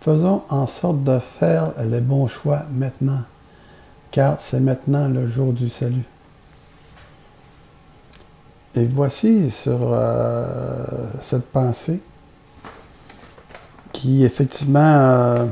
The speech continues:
nous rappelle que oui, la vie va vite et ça va de plus en plus vite au fur et à mesure que nous vieillissons, j'en sais quelque chose. On a beau planifier, euh,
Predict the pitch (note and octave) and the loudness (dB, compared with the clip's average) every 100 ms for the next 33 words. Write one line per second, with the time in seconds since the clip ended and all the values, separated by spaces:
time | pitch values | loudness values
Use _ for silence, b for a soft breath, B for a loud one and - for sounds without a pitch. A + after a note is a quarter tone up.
0 | - C3 C3 C3+ B2+ D3+ C#3+ C3 - C#3 | -4 0 4 4 6 6 6 4 -2 0
1 | C3 C3 C3+ D3 D#3+ C#3 B2 C3+ D3+ C#3 | 2 2 2 2 4 2 2 2 2 2
2 | C#3+ - - D3 C3 B2+ D#3 F3 - - | -2 -8 -10 -2 0 4 4 4 -2 -4
3 | C#3+ B2+ - C3+ C#3+ C#3 C3 C#3+ D3 D3+ | -2 -2 0 2 2 2 2 0 2 2
4 | C#3 C3+ C#3+ D3+ - B B B - C3+ | 2 0 2 -2 -6 B B B -2 -2
5 | A2+ D3 C#3 C3+ C3+ C3 C#3+ C3+ C3 C3 | -2 -2 0 2 2 4 2 2 0 0
6 | C3 C3 B2 D3 D#3 B2 A#2 C#3 C3 D3 | 2 2 2 0 0 -2 -4 -4 -2 -2
7 | D3+ C#3 C#3 A#2+ D#3 F3+ - - B B | 0 -2 -2 -2 -2 -2 -6 -20 B B
8 | B B B B B B B - C#3 C#3 | B B B B B B B -2 2 4
9 | C#3+ E3 D#3 - D3 C#3 - - E3 D#3+ | 6 6 4 4 2 2 0 -4 0 2
10 | D3 C3+ C3 C3+ | 2 2 0 -2